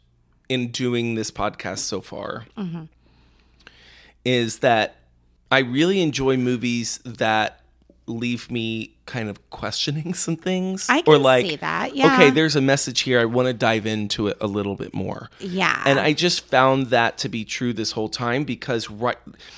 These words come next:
Speaker 1: really in between all these, like, absurd, you know, screwball moments and really funny moments.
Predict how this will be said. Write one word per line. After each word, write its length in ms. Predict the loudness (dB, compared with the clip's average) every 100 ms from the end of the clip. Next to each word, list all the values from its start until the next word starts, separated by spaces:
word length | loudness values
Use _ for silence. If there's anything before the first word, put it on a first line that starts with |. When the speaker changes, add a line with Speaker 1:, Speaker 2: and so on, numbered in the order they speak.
| -20 _ -6
Speaker 1:
really 360 | 2 6 6 4
in 320 | 4 4 6
between 500 | 4 4 4 6 6
all 260 | 6 4 4
these, 300 | -2 -2 0
like, 440 | 2 0 -2 -10 _ _ _ _ _ _ 0
absurd, 640 | 0 2 4 4 4 0 _ _
you 180 | -2 0
know, 380 | 0 0 -2 -4 _ _ _ _ _ _ _ _ _ _
screwball 500 | -8 -4 -2 2 2
moments 540 | 4 2 2 0 -2 -4
and 200 | -4 -2
really 240 | 0 0
funny 360 | -4 -2 0 2
moments. 640 | 2 2 2 0 -2 -8